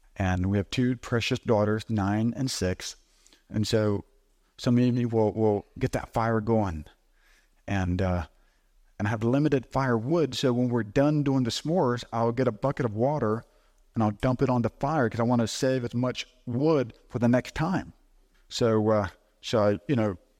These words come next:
we were finished doing our s'mores and, you know, I had, you know,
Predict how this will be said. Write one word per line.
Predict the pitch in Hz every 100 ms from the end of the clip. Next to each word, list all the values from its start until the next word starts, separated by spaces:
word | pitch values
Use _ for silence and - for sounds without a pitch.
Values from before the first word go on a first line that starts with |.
| _ _ _ -
we | 113
were | 110
finished | - 135 -
doing | 135 127
our | 123
s'mores | - 131 120 120 120 123 120
and, | 98 - -
you | 110
know, | 104 101 - _ -
I |
had, | 110 98 - _
you | 151
know, | 113 92